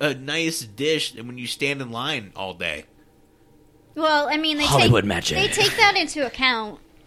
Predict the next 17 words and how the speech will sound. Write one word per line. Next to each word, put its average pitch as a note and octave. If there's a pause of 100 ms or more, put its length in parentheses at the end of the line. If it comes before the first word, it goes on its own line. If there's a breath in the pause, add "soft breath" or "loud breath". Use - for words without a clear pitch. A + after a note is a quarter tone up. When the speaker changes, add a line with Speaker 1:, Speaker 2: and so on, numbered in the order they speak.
(200)
Speaker 2:
too, A3
'cause, B3
like, B3
you C4+
know, A3
like, A3 (180)
my B3+ (380)
dish C#4
was B3
kinda A3+
cold A3+
from G#3
driving A3
an A3+
hour A3
up A3
there, G#3+